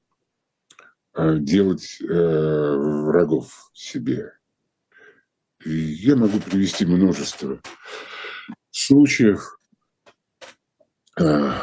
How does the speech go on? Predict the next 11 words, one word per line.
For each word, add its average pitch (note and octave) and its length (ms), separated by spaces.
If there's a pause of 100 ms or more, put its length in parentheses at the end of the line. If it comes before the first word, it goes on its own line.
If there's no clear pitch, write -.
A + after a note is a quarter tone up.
(960)
а F#2 140
тут B2+ 320
речь B2 320
идёт, G2 540
ну, A2 480 (200)
и, A2 160 (160)
и B2 40
сейчас D#3 440
он C3+ 260
находится, A#2+ 920 (1900)
э, E2 520